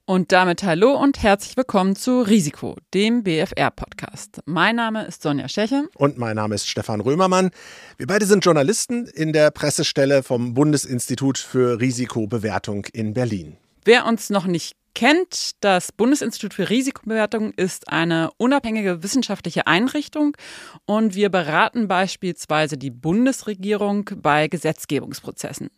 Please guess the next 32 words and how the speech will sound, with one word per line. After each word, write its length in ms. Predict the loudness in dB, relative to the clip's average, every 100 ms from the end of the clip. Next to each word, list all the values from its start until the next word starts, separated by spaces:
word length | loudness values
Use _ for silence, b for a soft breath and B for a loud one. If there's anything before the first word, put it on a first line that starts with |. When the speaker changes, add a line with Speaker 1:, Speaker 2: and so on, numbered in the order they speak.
| _ B B B B 2
Speaker 1:
Inhaltlich 540 | 6 6 6 0 -2
beschäftigen 580 | -2 -2 -2 -4 -4 -2
wir 240 | -2 -2
uns 400 | 0 0 0 -2
mit 200 | -4 -2
Lebensmittelsicherheit, 1200 | 0 2 2 2 -4 -4 -6 -6 -6 -2 -2 -2 -6
Sicherheit 400 | -10 -4 -4 -4
von 140 | -6
Chemikalien 720 | -6 -6 -6 0 2 2 0
und 140 | -6 -8
Produkten 640 | -2 -2 -2 _ -6 -6 B B B B
und 300 | 4 4 2
eben 200 | 0 2
auch 240 | 2 2
mit 140 | 0 -4
der 260 | 0 0
Sicherheit 460 | -2 -4 -2 -2 -2
von 200 | -6 -8
Tätowiermitteln. 800 | -8 -8 -2 -2 -2 -10 -16 -20 _ 2
Speaker 2:
Ja, 140 | 2
und 200 | 2 0
in 60 | 2
dieser 220 | 2 2
Podcast-Folge 640 | 2 0 -2 0 -2 0
soll 180 | 2 2
es 140 | 0 -2
eben 240 | -6 -4
gehen, 260 | -2 -2 0
um 140 | -2
die 100 | 2
gesundheitlichen 720 | 4 4 2 2 -2 -2 -6
Aspekte 640 | -6 -6 -6 -6 -4 -2